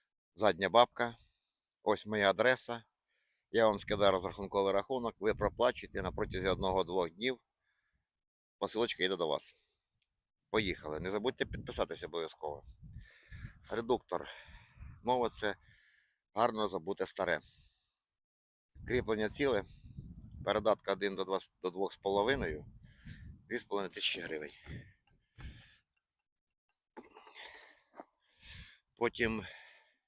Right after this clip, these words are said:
такий варіатор. Ну, мастило там дуже густе, не знаю. Можливо, навіть я його не покрутю. Ні, ледь-ледь крутиться. Тисяча п'ятсот.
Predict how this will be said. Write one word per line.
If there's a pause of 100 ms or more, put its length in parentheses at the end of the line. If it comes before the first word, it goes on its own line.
(840)
такий
варіатор. (4000)
Ну,
мастило
там
дуже
густе,
не
знаю. (160)
Можливо,
навіть
я
його
не
покрутю. (1300)
Ні,
ледь-ледь
крутиться. (1400)
Тисяча
п'ятсот.